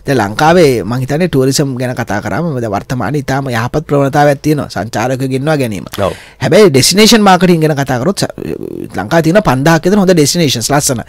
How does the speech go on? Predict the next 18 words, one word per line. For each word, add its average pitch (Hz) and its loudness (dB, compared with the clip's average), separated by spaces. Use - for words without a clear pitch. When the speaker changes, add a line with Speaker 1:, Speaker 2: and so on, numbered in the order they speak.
Speaker 1:
හැබැයි 196 4
ගොඩක් 220 4
ඒවේ 311 6
අපි 202 0
තාම 170 0
දන්නේ 180 2
නැහැ 226 4
හොඳ 170 4
වෙබ් 143 0
එකක්. - -4
ඒ - -12
කියන්නේ 123 -6
යම්කිසි 175 2
වෙබ්, 120 2
මොකද 180 4
ලෝකේ 151 2
සියයට 156 4
හැටක් 165 0